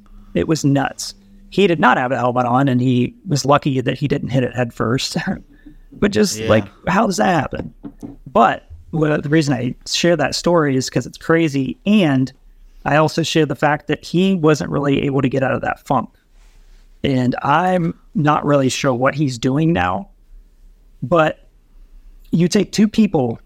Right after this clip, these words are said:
Speaker 1: with basically the same exact situation, and it's all about personal choice.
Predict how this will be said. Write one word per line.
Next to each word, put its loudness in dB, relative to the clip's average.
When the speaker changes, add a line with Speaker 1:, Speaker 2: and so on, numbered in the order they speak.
Speaker 1:
with -4
basically 2
the -4
same 0
exact -2
situation, -2
and 0
it's 0
all 2
about 0
personal -4
choice. -4